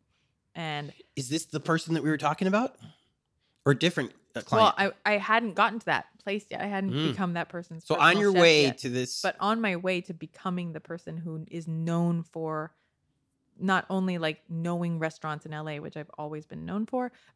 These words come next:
Speaker 1: but, like, making food that's
Speaker 2: Oh,
Speaker 1: great.
Speaker 2: really? You're known for this?
Speaker 1: Yeah. I mean, before there was Yelp and still today, like, <laughs> which I appreciate, but at the same time, I'm like, "Bitch, Google it. That's what I'm doing."
Speaker 2: <laughs>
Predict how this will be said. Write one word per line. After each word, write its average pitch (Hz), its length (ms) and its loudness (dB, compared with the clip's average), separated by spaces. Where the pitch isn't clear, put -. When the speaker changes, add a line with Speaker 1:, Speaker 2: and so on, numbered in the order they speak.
Speaker 1:
but, 175 160 -2
like, 165 340 -6
making 170 520 -8
food 226 240 -8
that's 220 180 -10
Speaker 2:
Oh, 175 80 0
Speaker 1:
great. 226 100 2
Speaker 2:
really? 330 220 6
You're 170 140 6
known 196 180 8
for - 140 0
this? 359 380 -2
Speaker 1:
Yeah. 208 160 -6
I 226 80 2
mean, 254 260 4
before 269 400 4
there 247 140 6
was 190 160 0
Yelp 170 320 2
and 190 160 0
still - 240 -2
today, - 460 -6
like, 202 260 -4
<laughs> - 260 -12
which 311 160 0
I 330 60 4
appreciate, 294 540 -2
but 233 80 2
at 233 80 2
the - 80 -16
same 233 180 -6
time, 240 140 -4
I'm 220 100 -2
like, 226 200 -8
"Bitch, 285 260 -8
Google 226 300 2
it. 170 100 0
That's 196 160 -2
what 196 80 0
I'm 175 140 2
doing." 160 220 -4
Speaker 2:
<laughs> - 140 -8